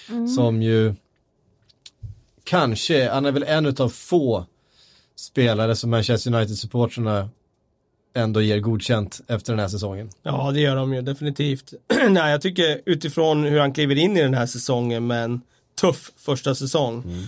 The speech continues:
Speaker 3: så tycker jag det är en fy plus-säsong för hans del. Han har ändå etablerat sig som en av få spelare som, som är givna att vara kvar när ombygget sker. Eh, det kommer försvinna många spelare,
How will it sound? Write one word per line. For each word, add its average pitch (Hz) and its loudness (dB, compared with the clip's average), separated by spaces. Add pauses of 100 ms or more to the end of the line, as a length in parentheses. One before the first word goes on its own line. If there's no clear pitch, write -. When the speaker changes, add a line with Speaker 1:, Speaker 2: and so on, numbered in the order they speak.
Speaker 3:
så 143 -10
tycker 135 0
jag 131 2
det 123 2
är - 2
en 120 -2
fy 123 -4
plus-säsong 135 -4
för 117 -8
hans 113 -8
del. 110 -8
Han 127 -2
har 131 0
ändå 127 -2
etablerat 123 0
sig 120 -2
som 117 -4 (320)
en 156 2
av 147 4
få 175 2
spelare 123 0
som, 123 -2 (260)
som 127 -2
är 131 2
givna 131 2
att - -8
vara 135 0
kvar 147 0
när 117 -2
ombygget 120 -4
sker. 113 -2 (540)
Eh, - -12
det - -4
kommer 139 2
försvinna 147 2
många 131 0
spelare, 123 0